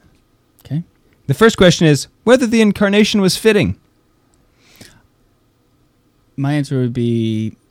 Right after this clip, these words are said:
Speaker 1: I answer that.
Speaker 2: Mm-hmm.
Speaker 1: And then
Speaker 2: Very
Speaker 1: I would,
Speaker 2: good.
Speaker 1: and then I would say the right answer.
Speaker 2: Very good. So far, you're a hundred percent.
Speaker 1: And then I would say the right answer.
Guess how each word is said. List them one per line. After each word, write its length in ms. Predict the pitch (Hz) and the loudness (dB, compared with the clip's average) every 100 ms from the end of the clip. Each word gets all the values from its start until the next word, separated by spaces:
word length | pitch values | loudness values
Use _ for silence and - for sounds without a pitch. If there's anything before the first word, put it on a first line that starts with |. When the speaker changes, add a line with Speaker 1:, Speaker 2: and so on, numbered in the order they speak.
| _ _ | _ _
Speaker 1:
I 160 | 156 190 | -2 0
answer 380 | 165 151 139 117 | 2 0 0 -2
that. 380 | 107 120 196 - _ - | 0 -2 -4 -10 _ -4
Speaker 2:
Mm-hmm. 120 | 92 | -2
Speaker 1:
And 120 | 101 - - | -2 -4 -2
then 80 | |
Speaker 2:
Very 100 | 113 104 | 2 2
Speaker 1:
I 20 | |
would, 80 | 120 | 2
Speaker 2:
good. 240 | 104 117 - | 0 -2 0
Speaker 1:
and 100 | 131 | 0
then 60 | |
I 80 | 127 | 2
would 100 | 123 | -2
say 100 | 117 | -4
the 100 | 120 | -4
right 160 | 113 104 | -4 -4
answer. 260 | 98 - - | -8 -10 -4
Speaker 2:
Very 260 | 104 104 | 0 0
good. 380 | 110 107 113 - | 2 0 -2 -4
So 180 | - 147 | 2 2
far, 420 | - 131 147 175 _ _ _ | 2 2 2 0 _ _ _
you're 360 | 110 117 113 107 | 2 6 6 6
a 20 | |
hundred 240 | 123 120 | 6 4
percent. 380 | - 104 113 87 - - - | 2 0 0 -2 -8 -16 -2
Speaker 1:
And 100 | 120 | 0
then 100 | 107 | 0
I 40 | |
would 120 | 110 | -2
say 100 | 110 | -4
the 100 | 104 | -6
right 160 | 98 98 | -4 -6
answer. 360 | 92 101 - | -6 -10 -14